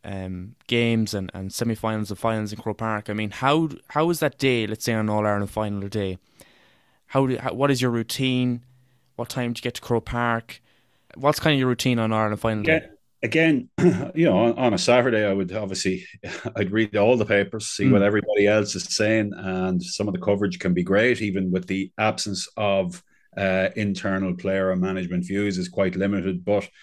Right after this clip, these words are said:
Speaker 2: you know, some of my colleagues and some of the other, some of the other correspondents really do,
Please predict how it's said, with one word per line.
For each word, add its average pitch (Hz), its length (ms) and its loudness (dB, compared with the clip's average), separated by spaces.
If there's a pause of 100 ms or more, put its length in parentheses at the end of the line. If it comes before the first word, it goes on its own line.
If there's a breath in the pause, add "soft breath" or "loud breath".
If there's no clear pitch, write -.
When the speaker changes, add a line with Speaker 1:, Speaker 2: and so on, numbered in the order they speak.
(200 soft breath)
Speaker 2:
you 165 80 2
know, 147 60 4
some 160 200 4
of 120 80 6
my 107 140 4
colleagues 101 480 2
and 90 100 -4
some 107 160 -2
of 95 60 -2
the 95 100 -2
other, 95 300 -2 (260 soft breath)
some - 260 -2
of 101 60 0
the 98 100 2
other 98 160 2
correspondents 92 840 -2
really 98 240 -2
do, 90 260 0